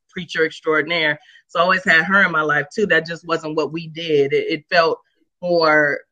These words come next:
um, I think the way that I grew up is that we knew that there was a God and it was talked about, but it, we, we were relieved of do-, of dogma. Like, we didn't do the whole, we didn't just grow up with a lot of dogma, but we were like the Easter kids. Like, we would go to school,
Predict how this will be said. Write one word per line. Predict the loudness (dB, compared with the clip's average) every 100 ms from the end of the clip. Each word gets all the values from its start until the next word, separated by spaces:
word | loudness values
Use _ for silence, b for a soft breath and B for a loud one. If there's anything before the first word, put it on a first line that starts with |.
| -6
um, | -4 -2 -2 -6 -8 -16 -18 _ _ _ _ _ -2
I | 0
think | 4 2 2
the | 0
way | 2
that | 2 4
I | 4
grew | 4 0 -8
up | -8
is | -2
that | -2
we | 0 -4
knew | -4 -4 -6 -8 -4
that | 0
there | 0 0
was | 0 -2
a |
God | 0 4 4 2
and | -2
it | -4
was | -8
talked | -6 -6 -6
about, | -2 2 2 0
but | -2
it, | -2 -6 -12
we, | -10
we | -8 -8
were | -2 -2
relieved | 0 -4 -2 -4 -4
of | -4
do-, | -2 -2 -2
of | -4 -2
dogma. | 0 0 -2 -12 -14 -6
Like, | -4 -2
we | -4
didn't | -4 -4 -4 -6 -8
do | -4 -2
the | -2
whole, | -4 -2 -2
we | -4
didn't | -2 -2 -4
just | -4 -4 -6 -2
grow | 0 0
up | -4
with | -6
a | -2
lot | 0 0
of | 0
dogma, | 2 2 2 -6
but | -4
we | -4
were | -2 0
like | 0 -2
the | -16
Easter | -16 -8 -8
kids. | -6 -8 -8 -6
Like, | -6
we | -6
would | -4
go | -2
to | -2
school, | -4 -10